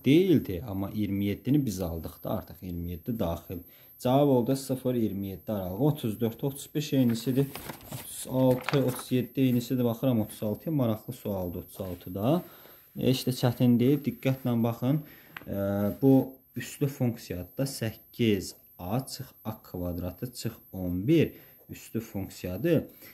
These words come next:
E, baxırıq, deməli, nə eləyir? Artandır. Artandırsa nə demişdik? Artandırsa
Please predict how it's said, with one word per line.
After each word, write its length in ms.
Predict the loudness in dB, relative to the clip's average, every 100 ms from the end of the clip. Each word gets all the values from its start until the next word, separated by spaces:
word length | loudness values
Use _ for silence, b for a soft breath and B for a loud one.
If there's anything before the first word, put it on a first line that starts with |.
| B -12
E, 260 | -8 -8 -4
baxırıq, 560 | -4 -4 0 4 2 2
deməli, 340 | 2 4 4 4
nə 140 | 6 4
eləyir? 460 | 4 4 4 -2 -10 b b
Artandır. 800 | -6 0 0 -2 -2 0 2 -2 -6
Artandırsa 800 | -4 -4 -2 -2 0 0 -2 0
nə 220 | 2 2
demişdik? 640 | 4 2 0 -4 -6 -8 -16 b b b -12
Artandırsa 840 | -6 -6 -4 0 2 0 -2 -8